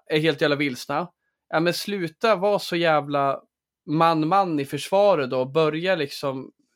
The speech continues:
jobba i zonerna istället. Börja liksom, ja, men A V B blev ju bortgjord flera gånger. Där tycker jag att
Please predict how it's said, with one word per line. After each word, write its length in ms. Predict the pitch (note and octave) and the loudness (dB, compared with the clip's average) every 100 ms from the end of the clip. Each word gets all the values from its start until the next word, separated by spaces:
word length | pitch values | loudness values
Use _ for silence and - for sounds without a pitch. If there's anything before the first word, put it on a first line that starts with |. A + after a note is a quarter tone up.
| _ - | _ -12
jobba 500 | D3+ F3 D3 C#3+ D#3 | -4 -2 -2 -2 -2
i 120 | D3 | -2
zonerna 580 | - G3 D3 F3 A3+ B2+ | -2 -4 -2 -2 -2 -2
istället. 480 | - C3+ A#2+ B2 | -4 -6 -4 -4
Börja 280 | D3 D3+ F3+ | -4 -2 -2
liksom, 420 | F3+ D#3 E3 C#3+ - _ - | -4 -4 -4 -4 -8 _ -8
ja, 100 | E3 | -2
men 120 | F3 F#3 | 2 4
A 40 | |
V 140 | F3 | 2
B 220 | F3+ A3+ G#3 | 0 2 2
blev 280 | F3+ E3 | 0 0
ju 60 | D#3 | 0
bortgjord 460 | D3+ D#3 - D#3 C#3 | -2 -6 -4 -4 -2
flera 240 | D#3 C#3+ | -2 0
gånger. 560 | D#3+ D#3 F3 F3 C#3+ - _ _ _ _ _ - | -2 -4 -4 -6 -8 -12 _ _ _ _ _ 2
Där 180 | A3 | 2
tycker 380 | A3 E3+ D3 D3+ | 2 -4 -6 -2
jag 80 | C#3+ | -2
att 160 | C3+ | -4